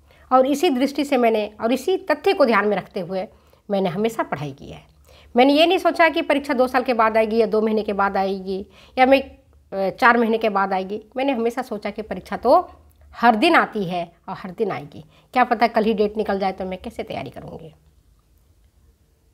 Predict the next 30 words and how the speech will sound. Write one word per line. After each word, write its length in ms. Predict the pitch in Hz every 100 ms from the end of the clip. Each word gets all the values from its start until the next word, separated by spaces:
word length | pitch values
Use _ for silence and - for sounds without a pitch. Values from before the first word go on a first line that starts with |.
| _ _ _ -
तो 60 | 269
आज 380 | 262 262 285 339
मैं 160 | 359
आपको, 320 | 269 - 233
अ, 220 | 262 - - _ _ _ _ _ _ _ _ _ _ 185
रिप्रोडक्टिव 800 | 180 180 208 262 320 285 294 370
सिस्टम 360 | 349 330 311
से 120 | 294
संबंधित 680 | 294 254 240 214 226 - _ _
कुछ 180 | 330 -
प्रश्नों 420 | - 240 247 262
के 280 | 262 202 - _ _ _ _ _ _ _ _ _ _ _ _ -
उत्तर 300 | 220 - 233
भी 100 | 247
दूंगी 460 | 254 269 370 - _ 208
और 80 |
कुछ 200 | 202 175
प्रश्न 300 | - 185 -
भी 100 | 180
पूछूंगी। 580 | 190 175 - - - - _ _ _ _
देखते 380 | 220 285 285 339
हैं 320 | 277 226 160 - _ -
हमारे 260 | 226 202
कितने 360 | 202 254 - 277
बच्चे 540 | 208 - 185 170 -
इन 140 | 240 254
प्रश्नों 340 | 208 - 190
के 200 | - 175
सही 440 | 180 - 180 - 226
जवाब 420 | 185 170 180